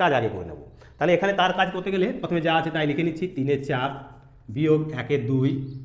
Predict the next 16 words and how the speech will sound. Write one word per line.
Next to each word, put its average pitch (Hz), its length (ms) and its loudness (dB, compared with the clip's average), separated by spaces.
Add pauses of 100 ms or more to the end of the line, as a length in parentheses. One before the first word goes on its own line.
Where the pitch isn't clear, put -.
(240)
যোগ 160 180 4 (360)
এখানে 185 220 -2 (420)
একের 185 260 -4
চার 202 180 0 (180)
যোগ 170 160 -2
একের 151 300 -2
চার, 113 160 -4 (100)
এখানে 156 260 -4
লসাগু 165 300 0
হবে 165 220 0
তাহলে 151 160 0 (120)
চার, 131 180 -2 (340)
অর্থাৎ 135 200 -6 (180)
এক 156 80 -2 (100)
যোগ 165 180 2 (400)
এক - 80 -8